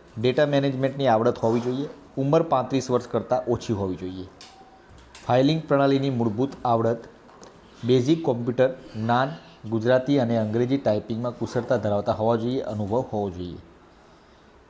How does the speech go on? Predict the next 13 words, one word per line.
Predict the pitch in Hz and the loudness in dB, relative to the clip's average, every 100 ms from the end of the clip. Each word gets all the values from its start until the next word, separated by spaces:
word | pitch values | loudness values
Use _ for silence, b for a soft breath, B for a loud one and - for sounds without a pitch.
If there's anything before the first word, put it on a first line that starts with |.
| _ | _
ત્રીજી | - 131 143 165 | -2 0 2 2
જે | 160 | 4
જગ્યા | 135 110 123 | 2 2 0
છે | - 139 - - - - | 0 -4 -6 -20 -10 0
<coughs> | 196 - - - 160 - - - - - - - - - - _ _ - B B B B - | 2 2 -2 0 0 -2 -12 -20 -20 -14 -14 -16 -20 -20 -20 _ _ -20 B B B B -2
સિકલ | 135 - 160 | -2 2 0
સેલ | 160 160 | 2 0
કાઉન્સિલર, | 156 127 123 - 139 156 | 2 0 0 0 2 0
કુલ | 165 - 127 | -4 -4 0
બે | 120 127 | 4 4
જગ્યાઓ | 127 123 131 127 | 2 2 2 2
છે, | 127 | 0
જેમાં | 123 123 143 | 0 0 -2